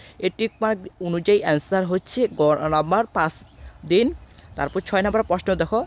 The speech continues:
রোজাদারের জন্য কয়টি খুশি রয়েছে? এই টিক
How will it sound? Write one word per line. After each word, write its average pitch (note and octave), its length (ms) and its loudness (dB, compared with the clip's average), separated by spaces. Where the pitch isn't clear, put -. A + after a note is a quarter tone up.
রোজাদারের F#3 600 2
জন্য G3+ 360 2
কয়টি E3+ 500 0
খুশি G#3+ 260 0
রয়েছে? G3 600 4
এই D3 200 -2
টিক D#3+ 120 -2